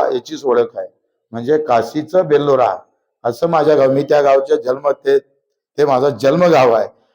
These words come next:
आणि आज मानवा पंथाच्या या मंदिरात आल्यानंतर जो विचार महाचक्रधर स्वामींनी मांडला, तो समतेचाच होता, तो न्यायाचाच होता. लक्षात घ्या का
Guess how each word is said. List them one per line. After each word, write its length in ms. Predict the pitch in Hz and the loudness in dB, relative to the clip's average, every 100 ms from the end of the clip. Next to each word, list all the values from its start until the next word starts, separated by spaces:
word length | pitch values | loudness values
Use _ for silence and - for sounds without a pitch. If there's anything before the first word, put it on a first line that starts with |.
| _ 110 | _ -6
आणि 140 | 117 | -2
आज 260 | 127 139 139 | 2 2 0
मानवा 360 | 123 120 139 | -2 0 0
पंथाच्या 500 | 139 127 127 127 135 | 0 -4 -4 -4 0
या 180 | 120 120 | 0 0
मंदिरात 400 | 117 110 117 120 | -2 -6 -6 -4
आल्यानंतर 600 | 107 110 110 113 113 143 156 _ _ _ _ | -4 -8 -12 -16 _ -4 -4 _ _ _ _
जो 280 | 110 104 151 | -14 -2 0
विचार 400 | 151 131 196 196 | 0 -2 2 2
महाचक्रधर 1120 | 185 147 135 131 - - 127 113 127 123 123 120 | 2 2 2 0 -4 -12 -14 -8 -4 0 -2 -2
स्वामींनी 400 | 120 113 117 113 | -8 -10 -10 -10
मांडला, 400 | 110 107 127 160 _ _ - | -8 -8 -8 -8 _ _ -8
तो 80 | 185 | -4
समतेचाच 640 | 196 147 143 202 208 202 | -2 -2 -2 -2 0 0
होता, 240 | 160 - 95 | -2 -6 -12
तो 280 | - - 127 | -18 -12 -6
न्यायाचाच 520 | 147 156 165 196 143 | -2 -2 0 0 0
होता. 240 | 120 - 90 - _ - - 127 | -6 -12 -20 -20 _ -14 -8 -6
लक्षात 320 | 120 175 170 | -2 0 2
घ्या 280 | 143 110 113 - - - - - - - _ _ | 2 0 0 -2 -8 -16 -16 -16 -20 -20 _ _
का 280 | 135 147 165 | 2 4 4